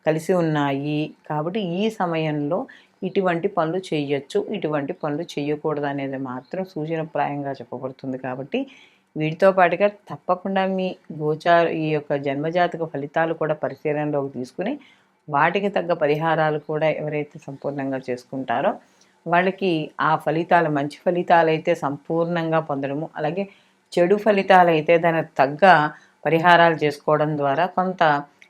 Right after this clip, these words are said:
ప్రతికూల ఫలితాలు తగ్గడము అనేది జరుగుతుంది. ఈ రవి కుజుల యొక్క కలయిక కానీ చూసుకున్నప్పుడు మనం మొదట్లోనే చెప్పుకున్నాం, ఈ రవి ఆత్మకారకుడు కుజుడు వచ్చేటప్పటికి మనకి సంజ్ఞాదక్షుడు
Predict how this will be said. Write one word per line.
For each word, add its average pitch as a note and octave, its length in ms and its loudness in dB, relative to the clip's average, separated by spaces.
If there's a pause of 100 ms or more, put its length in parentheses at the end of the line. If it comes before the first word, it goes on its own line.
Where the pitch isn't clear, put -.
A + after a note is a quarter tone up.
(160)
ప్రతికూల F#3 440 4
ఫలితాలు D#3+ 460 2
తగ్గడము D#3 640 0 (100)
అనేది D3 420 -2 (160)
జరుగుతుంది. C3 600 -8 (260)
ఈ A#3 360 4
రవి F#3 260 6
కుజుల G3+ 340 6
యొక్క F#3+ 280 6
కలయిక F3 520 6 (360)
కానీ E3+ 300 2
చూసుకున్నప్పుడు D#3+ 880 0 (220)
మనం E3+ 380 2 (420)
మొదట్లోనే F3+ 520 4
చెప్పుకున్నాం, E3+ 640 0 (400)
ఈ F3+ 180 6
రవి E3 260 6
ఆత్మకారకుడు D#3+ 1200 4 (240)
కుజుడు F3+ 380 2
వచ్చేటప్పటికి E3 760 0
మనకి D#3 540 -2 (340)
సంజ్ఞాదక్షుడు E3 920 2